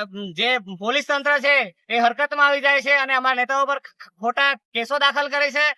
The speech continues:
અને હેરાન કરે છે. એટલે અમે આ બધું સહન કરી લેવાના નથી અને જરૂર પડે અમારો સમાજ તીર કામઠા લેતા પણ પાછા નહીં પડે,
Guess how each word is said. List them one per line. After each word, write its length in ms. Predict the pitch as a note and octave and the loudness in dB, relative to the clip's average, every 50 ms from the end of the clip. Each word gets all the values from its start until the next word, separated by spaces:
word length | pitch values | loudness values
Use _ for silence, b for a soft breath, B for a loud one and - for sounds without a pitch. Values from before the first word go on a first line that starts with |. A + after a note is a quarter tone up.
| _ _ _ _ - | _ _ _ _ -2
અને 200 | A3+ C4 C#4 B3+ | -2 0 2 2
હેરાન 300 | B3 B3+ C#4 C#4+ C#4+ D4 | 4 4 4 2 2 2
કરે 240 | C#4+ C#4+ C#4+ C#4 | 2 2 2 2
છે. 200 | A#3 B3+ G#3+ D#3 - _ _ _ | 2 0 -4 -4 -6 _ _ _
એટલે 160 | G#3 A3 C4 C4 | -6 -2 -2 -2
અમે 180 | C4 C#4 C#4 | 0 2 2
આ 100 | C4+ C#4 | 2 2
બધું 440 | C4+ C4+ B3+ C#4+ D4 C#4+ D4 D4 C4+ | 0 -2 -6 -8 -8 -10 -10 -12 -10
સહન 260 | - G#3+ A3 B3 C4+ | -4 -2 -2 -2 0
કરી 180 | - C#4 C4+ C#4 | -2 -4 -2 0
લેવાના 360 | C4+ C4+ C4 C4+ C#4 C#4 C4+ | 0 0 0 0 0 -2 -2
નથી 340 | B3+ B3+ A#3+ D4 D4 C4+ F#3+ | -2 -2 -2 -2 -2 -2 -4
અને 460 | - _ _ _ - A3+ B3+ D4 C#4 | -8 _ _ _ -4 -2 -2 -2 0
જરૂર 300 | G3+ A#3+ B3+ C#4 D4+ D4 | 0 0 2 2 0 2
પડે 380 | C4 D4+ D4+ D#4 D4+ C4 F#3+ - _ _ | 2 4 6 6 6 4 2 -2 _ _
અમારો 320 | - G3+ A#3 B3+ C4+ C#4+ C#4+ | -6 -2 0 0 0 0 -2
સમાજ 360 | - - C4 C4+ C#4+ D4 C#4 | -2 -2 0 2 2 2 0
તીર 400 | - _ _ _ _ A#3+ C4+ C#4+ | -2 _ _ _ _ -4 -4 -2
કામઠા 320 | C#4 C#4+ C#4 C#4 B3+ C#4 | -2 -2 -2 -2 -2 -2
લેતા 240 | C#4 C#4 C#4 C#4+ C#4+ | -2 0 0 0 -2
પણ 160 | C#4 C#4+ C#4 | -2 -4 -4
પાછા 300 | - C4+ B3+ A#3+ C4+ C4+ | 0 0 0 0 0 -2
નહીં 160 | C4+ C#4 C#4+ - | -2 -2 -2 -2
પડે, 300 | C#4+ C#4+ C#4+ D4 D4 | 0 0 0 0 0